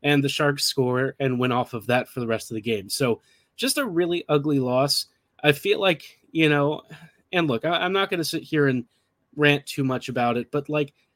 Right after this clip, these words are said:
the Jets just can't be dropping points like this. Uh, you know, the season's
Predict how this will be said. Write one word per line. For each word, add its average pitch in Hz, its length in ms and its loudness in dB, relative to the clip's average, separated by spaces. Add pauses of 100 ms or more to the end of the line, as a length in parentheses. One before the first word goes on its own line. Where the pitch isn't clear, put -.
(120)
the 214 80 2
Jets 262 300 -4
just - 280 -4
can't 151 360 -2 (240)
be 147 120 0
dropping 131 400 0
points 131 400 -2
like 113 180 -4
this. 107 340 -4 (320)
Uh, 131 260 2
you 165 140 0
know, 160 100 4
the 180 100 0
season's 226 680 -2